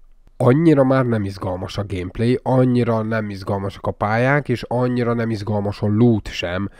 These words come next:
hogy, hogy ez, hogy ez szignifikáns változtatás nélkül évekig fenn lehessen tartani. Milyen hangulatot gerjeszt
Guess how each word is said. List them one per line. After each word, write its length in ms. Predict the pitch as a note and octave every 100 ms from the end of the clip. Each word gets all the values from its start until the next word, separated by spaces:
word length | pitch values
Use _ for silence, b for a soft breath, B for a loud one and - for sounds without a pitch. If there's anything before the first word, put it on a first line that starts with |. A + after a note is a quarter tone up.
| B B
hogy, 200 | - G#2+
hogy 240 | G2 G#2 G2
ez, 280 | F#2+ -
hogy 260 | - G2+ A2
ez 120 | G#2
szignifikáns 1160 | - - E3 F3 E3+ B2+ A2 - G2 G2 F#2+ -
változtatás 960 | F2+ G#2+ A#2 A2+ - G#2+ F#2+ F#2 - G2+
nélkül 720 | G2 A#2+ A#2+ G#2 - F#2+ G2+ -
évekig 520 | A#2 A2+ G2+ F#2 F2
fenn 200 | - F2+
lehessen 460 | F2+ F2 - F2 E2+
tartani. 560 | E2 E2 - E2 E2+ - _ - b b b b b b
Milyen 260 | D4+ -
hangulatot 720 | A#2 D3 C#3 A#2+ G2+ F#2 G2
gerjeszt 560 | A2 G2 F#2 F#2 -